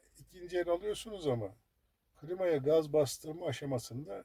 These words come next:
değiştirmenizi tavsiye ederim. Çünkü pislenmiştir vesaire, pompaya pislik gider, sıkıntı çıkartır. Çok büyük bir para değil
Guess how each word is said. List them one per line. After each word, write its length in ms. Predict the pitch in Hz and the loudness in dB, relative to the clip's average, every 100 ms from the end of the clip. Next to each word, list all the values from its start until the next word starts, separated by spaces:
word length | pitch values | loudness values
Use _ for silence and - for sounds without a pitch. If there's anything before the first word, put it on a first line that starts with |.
| - | -14
değiştirmenizi 920 | 160 190 147 - 147 135 131 139 202 | -12 -8 -8 -8 -6 -2 -2 -2 -8
tavsiye 520 | - 156 143 - 147 | -4 0 0 0 -6
ederim. 240 | 117 98 - _ | -6 -8 -18 _
Çünkü 340 | - 117 - | -16 -16 -16
pislenmiştir 840 | _ 180 - 135 101 95 - 113 139 | _ -16 -14 -10 -10 -10 -16 -14 -8
vesaire, 520 | 160 - 107 110 - | -8 -6 -8 -8 -8
pompaya 520 | - 160 143 156 151 | -4 -2 -2 -4 -4
pislik 440 | - 139 - - | -6 -12 -16 -20
gider, 200 | - 117 - | -14 -12 -12
sıkıntı 400 | - - 143 - | -16 -14 -16 -16
çıkartır. 540 | - - - - - _ _ _ _ _ _ _ _ _ | -16 -16 -16 -18 -20 _ _ _ _ _ _ _ _ _
Çok 300 | - 185 - | -8 -6 -6
büyük 220 | 139 131 131 | -8 -10 -10
bir 60 | |
para 300 | 117 127 170 | -2 0 2
değil 180 | 175 120 | 0 -2